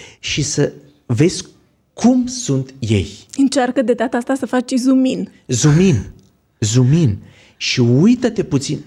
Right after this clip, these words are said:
Speaker 1: oare cum sunt ei din toate punctele de vedere? Nu doar cum apar ei la biserică, nu doar cum apar ei la nunți.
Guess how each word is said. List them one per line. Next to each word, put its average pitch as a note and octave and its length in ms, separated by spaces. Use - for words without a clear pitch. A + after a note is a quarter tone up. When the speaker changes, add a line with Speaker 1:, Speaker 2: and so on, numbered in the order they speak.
Speaker 1:
oare A#2 220
cum C#4 540
sunt E3 520
ei F3 420
din A#2 280
toate C4+ 360
punctele G#2+ 360
de F#2+ 80
vedere? - 380
Nu B3+ 180
doar D4 200
cum D3 260
apar - 240
ei A2+ 160
la G#2 120
biserică, G2+ 680
nu D#3+ 220
doar C#4+ 220
cum A3+ 520
apar C#3 360
ei C3 320
la B2 160
nunți. C3+ 560